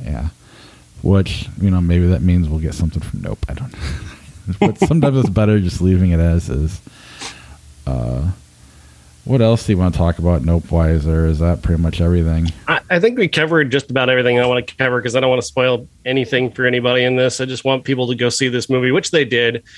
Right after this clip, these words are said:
Speaker 2: in a good number of the weekend. The highest grossing original movie <laughs> in many years, which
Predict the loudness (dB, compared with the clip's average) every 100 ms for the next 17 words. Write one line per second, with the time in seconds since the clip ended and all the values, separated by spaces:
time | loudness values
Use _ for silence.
0 | -20 -4 0 0 0 -2 -2 -4 0 2
1 | 0 -2 -4 -2 -4 -4 -6 -8 -6 -4
2 | -2 -2 -2 -4 -2 -2 0 -4 -2 -2
3 | 0 0 -2 -4 -10 -20 -6 -2 2 2
4 | 2 2 2 0 -6 -4 0 4 2 2
5 | -2 -2 -4 -8 -8 -4 0 0 0 0
6 | 0 0 -4 -8 -12